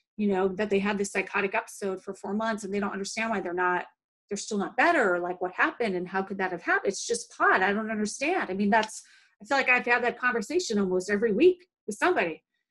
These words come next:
"What do you mean marijuana can cause a psychotic episode in my twenty-one-year-old?" And some of these cases, I'm telling you, it's not simple. They're, it takes four or six months, and it takes high levels of medication and complex regimens where you use some supplements that have been shown to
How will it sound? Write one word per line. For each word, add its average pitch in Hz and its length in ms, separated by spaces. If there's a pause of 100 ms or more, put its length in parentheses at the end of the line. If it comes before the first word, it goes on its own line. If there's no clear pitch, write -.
(180)
"What 302 80
do 403 60
you 440 180 (160)
mean 247 160
marijuana 285 440
can 294 120
cause 330 240
a 302 60
psychotic 294 480
episode 403 540 (480)
in 247 60
my 277 120
twenty-one-year-old?" 359 880 (680)
And 214 340
some 254 180
of 311 60
these 311 200
cases, 285 420
I'm 208 140
telling 277 320
you, 208 200
it's 202 260
not 240 200
simple. 277 440
They're, 196 320 (220)
it 208 140
takes 208 220
four 208 240
or 208 40
six 202 300
months, 185 300
and 190 100
it 214 120
takes 214 260
high 285 400
levels 262 320
of 240 80
medication 240 560
and 170 160
complex 254 680 (380)
regimens 220 480
where 185 100
you 196 100
use 202 140
some 196 140
supplements 233 640
that 190 140
have 185 100
been 185 120
shown 208 320
to 190 240